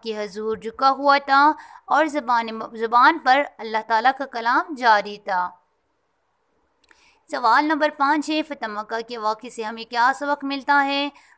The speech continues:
फतह मक्का के वाक़े से हमें ये सबक मिलता है कि कोई हमारे साथ कितना ही बुरा सलूक करे, हमें उसे माफ़ कर देना चाहिए। यहाँ तक मुख्तसर सवालात हो गए।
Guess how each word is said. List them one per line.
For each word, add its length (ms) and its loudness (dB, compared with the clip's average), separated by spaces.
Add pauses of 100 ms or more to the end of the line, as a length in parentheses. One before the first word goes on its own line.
(120)
फतह 220 -6
मक्का 340 -4
के 180 -8
वाक़े 380 0
से 180 -12
हमें 220 -6
ये 180 -8
सबक 360 -6
मिलता 320 -2
है 220 -6
कि 160 -12
कोई 280 -8
हमारे 340 -4
साथ 340 -6
कितना 260 -4
ही 160 0
बुरा 300 -10
सलूक 460 -8
करे, 320 -2 (340)
हमें 180 -2
उसे 360 -10
माफ़ 380 2
कर 200 -8
देना 340 -6
चाहिए। 540 -10 (300)
यहाँ 300 2
तक 200 -10
मुख्तसर 460 -12
सवालात 520 4
हो 140 0
गए। 280 0